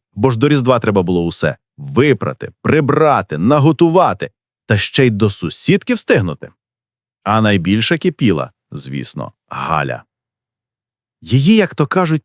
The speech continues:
ніц не брало. Така Галя була жвава, як мотор. «Петре, та ти чуєш мене? Чи вже ти оглух від того клятого футболу? Винеси ту драбину вже з хати. Нащо вона тобі там стоїть, як та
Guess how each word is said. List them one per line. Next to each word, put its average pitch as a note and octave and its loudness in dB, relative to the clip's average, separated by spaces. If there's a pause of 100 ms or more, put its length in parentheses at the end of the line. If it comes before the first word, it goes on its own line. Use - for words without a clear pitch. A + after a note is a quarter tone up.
ніц C3 0
не A2+ 4
брало. D2+ -2 (300)
Така B2 0
Галя E3 2
була F3+ 2
жвава, F3 2
як G2 -4
мотор. G2 0 (840)
«Петре, C3+ -4 (220)
та F#3 2
ти A3+ 0
чуєш D4 4
мене? G#2+ 2 (340)
Чи - 2
вже A#3 2
ти C4 0 (120)
оглух A#3 4
від A#3 2
того A3 4
клятого G3+ 2
футболу? F2+ -2 (500)
Винеси A#3+ 2
ту G#3+ 0
драбину D#3 4
вже D#3+ 2
з - 2
хати. A2 -4 (340)
Нащо F#3 2
вона G#3 2
тобі G3+ -2
там G3 0
стоїть, G#3+ 2
як - -2
та G#3 -2